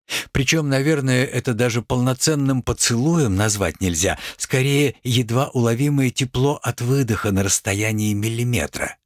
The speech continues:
И тем не менее, я бы, наверное, душу продал за то, чтобы она это повторила.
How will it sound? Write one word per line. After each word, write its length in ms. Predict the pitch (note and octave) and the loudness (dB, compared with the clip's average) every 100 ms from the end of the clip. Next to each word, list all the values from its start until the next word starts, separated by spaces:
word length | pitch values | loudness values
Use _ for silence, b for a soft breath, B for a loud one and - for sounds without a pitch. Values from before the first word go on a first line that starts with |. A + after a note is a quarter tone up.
| _ _ - B B | _ _ -8 B B
И 100 | D2+ | -4
тем 220 | F2 D#2 | -2 -2
не 100 | D#2 | -2
менее, 500 | E2+ G2+ F#2 D2 C2+ B - | -2 -2 -2 -4 -6 B -4
я 160 | F2+ E2+ | -2 0
бы, 100 | G2 | 2
наверное, 500 | G2+ A#2 A#2 A#2+ B2 | 2 2 2 0 0
душу 380 | E3 F3+ G2+ | 0 0 -2
продал 460 | - G2+ B2+ A2 F#2+ | 0 0 2 0 -2
за 160 | F#2+ A2+ | 0 0
то, 160 | E3+ | 0
чтобы 420 | - C3+ A#2+ B2+ - | 0 -2 0 -2 -2
она 500 | A2+ A2 A#2 C3 C3 - | 0 2 2 2 -2 -2
это 360 | G#2 G#2 G#2+ | -2 -2 -6
повторила. 920 | - A2 - - F#2 D2+ D2+ B1+ - | -8 -10 -10 -4 -2 -2 -4 -6 -12